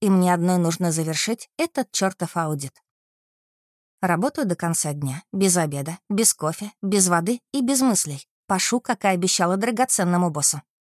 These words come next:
Однако, когда часы показывают восемнадцать, во мне будто что-то выгорает. Не в состоянии больше находиться в этом кабинете, я закрываю ноутбук и медленно поднимаюсь. Валентина бросает на меня быстрый взгляд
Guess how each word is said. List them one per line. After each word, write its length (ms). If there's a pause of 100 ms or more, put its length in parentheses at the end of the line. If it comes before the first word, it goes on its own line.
(460)
Однако, 440
когда 300
часы 320
показывают 640
восемнадцать, 680 (120)
во 180
мне 200
будто 340
что-то 360
выгорает. 520 (420)
Не 160
в 60
состоянии 580
больше 300
находиться 500
в 20
этом 240
кабинете, 540 (160)
я 160
закрываю 500
ноутбук 400 (120)
и 80
медленно 400
поднимаюсь. 600 (680)
Валентина 480
бросает 420
на 80
меня 240
быстрый 380
взгляд 320